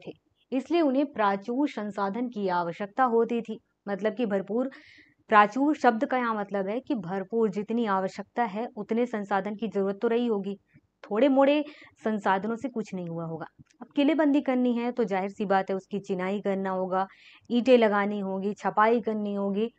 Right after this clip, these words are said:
श्रम की भी जरूरत रही होगी। तो इसके लिए इसके लिए उन्हें कर्मचारियों की भी आवश्यकता होती थी। अतः महाजनपदों के राजा लोगों द्वारा समय समय पर लाए गए उपहारों पर निर्भर न रहकर अब नियमित रूप से कर वसूलने लगे।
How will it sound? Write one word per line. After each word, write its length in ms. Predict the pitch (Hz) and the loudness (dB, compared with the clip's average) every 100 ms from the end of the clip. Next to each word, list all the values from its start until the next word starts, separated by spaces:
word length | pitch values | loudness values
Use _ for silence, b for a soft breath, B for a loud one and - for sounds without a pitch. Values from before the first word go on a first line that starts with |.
| - - | -16 0
श्रम 220 | 240 247 | 2 4
की 120 | 247 | 2
भी 120 | 247 | 2
जरूरत 380 | 220 220 220 214 | 4 4 4 2
रही 120 | 208 | -2
होगी। 280 | 196 196 262 | 0 0 -2
तो 160 | 294 269 | -2 -2
इसके 280 | 254 277 | -2 0
लिए 280 | 254 240 269 - _ _ - - - _ _ _ _ _ _ - B B B B _ 247 | 2 4 2 0 _ _ -20 -20 -20 _ _ _ _ _ _ -20 B B B B _ -2
इसके 280 | 285 - | 2 4
लिए 240 | 339 285 311 | 6 6 4
उन्हें 460 | 277 240 247 294 330 | 2 2 2 2 0
कर्मचारियों 640 | - 220 226 214 202 202 262 | 0 2 2 2 2 2 -2
की 160 | 269 240 | -2 -2
भी 140 | 262 | 2
आवश्यकता 480 | 247 240 262 254 254 | 2 0 -4 -2 0
होती 300 | 240 240 233 | 2 2 0
थी। 180 | 226 208 b b b b b | -6 -12 b b b b b
अतः 220 | 254 277 359 | 0 4 4
महाजनपदों 760 | 285 262 269 254 240 277 330 | 6 4 4 2 2 0 0
के 160 | 320 254 | 0 0
राजा 360 | 202 196 220 | 2 0 0
लोगों 420 | 240 208 214 226 285 | 0 0 0 2 0
द्वारा 280 | 214 196 208 | 0 -2 -6
समय 320 | - 226 247 | -8 -4 -4
समय 300 | 247 214 202 | -4 -4 -4
पर 200 | 196 208 | -4 -4
लाए 240 | 190 190 | -2 -4
गए 140 | 185 208 | -2 -4
उपहारों 520 | 196 202 190 190 240 | -6 -10 -4 0 0
पर 140 | 262 202 | 0 -2
निर्भर 340 | 190 185 190 | -2 -4 -6
न 200 | 180 175 | -6 -6
रहकर 380 | 170 170 226 269 - | -6 -6 -4 -4 0
अब 160 | 254 277 | 0 2
नियमित 480 | 262 214 226 262 247 | 0 0 -2 -2 -2
रूप 220 | 208 202 | -2 -6
से 240 | - 269 339 b b _ | -8 -10 -10 b b _
कर 140 | 247 254 | 2 4
वसूलने 480 | 208 202 196 175 175 | 2 -2 -4 -4 -6
लगे। 240 | 165 156 | -6 -10